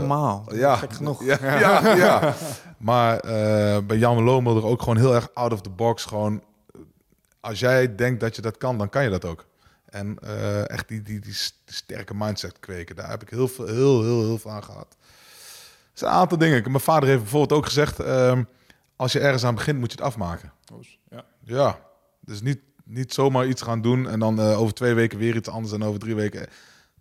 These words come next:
Speaker 2: Maar, eh, daarentegen wil ik wel zeggen dat vooral jonge mensen, die moeten dingen gewoon proberen.
Speaker 1: Mhm.
Speaker 2: Het is niet zo dat, eh, mensen, kijk, vanuit de maatschappij worden we heel erg opgevoed van, "Oké, we moeten hard studeren, we moeten een goede baan zoeken, we moeten, eh,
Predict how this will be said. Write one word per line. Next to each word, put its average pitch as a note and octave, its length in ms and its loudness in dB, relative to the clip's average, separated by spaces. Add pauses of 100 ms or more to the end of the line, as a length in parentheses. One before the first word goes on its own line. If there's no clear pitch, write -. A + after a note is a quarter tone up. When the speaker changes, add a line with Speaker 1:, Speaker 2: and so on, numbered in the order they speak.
(260)
Speaker 2:
Maar, A#2+ 400 2
eh, B2 200 -6
daarentegen A2+ 600 2
wil G#2 100 0
ik G2+ 60 0
wel C3 160 4
zeggen G#2 280 0
dat G#2 160 -4
vooral A2 240 0
jonge C#3 260 4
mensen, G2 320 0
die - 120 -16
moeten C3+ 180 -6
dingen A#2+ 180 -2
gewoon G#2 160 -6
proberen. B2 500 -2
Speaker 1:
Mhm. A#2+ 240 -8 (240)
Speaker 2:
Het - 160 -18
is A2 100 -6
niet D3+ 120 2
zo A#2 240 2
dat, G#2+ 260 -2
eh, G#2+ 540 0 (520)
mensen, A2 560 -6
kijk, - 420 -10
vanuit C3 340 -6
de A#2+ 40 -14
maatschappij C3 400 -2
worden A#2 180 2
we C3+ 60 6
heel C#3 100 6
erg - 80 -4
opgevoed - 380 -8
van, - 120 -12
"Oké, G2 300 -4 (280)
we G2 80 -12
moeten G2+ 400 0
hard C#3+ 220 -2
studeren, A#2+ 600 2
we F#2+ 60 0
moeten G2 220 -2
een - 60 -6
goede D3+ 160 2
baan A#2 260 2
zoeken, A2 380 0
we G#2+ 60 0
moeten, F#2 540 -4
eh, F#2 60 -14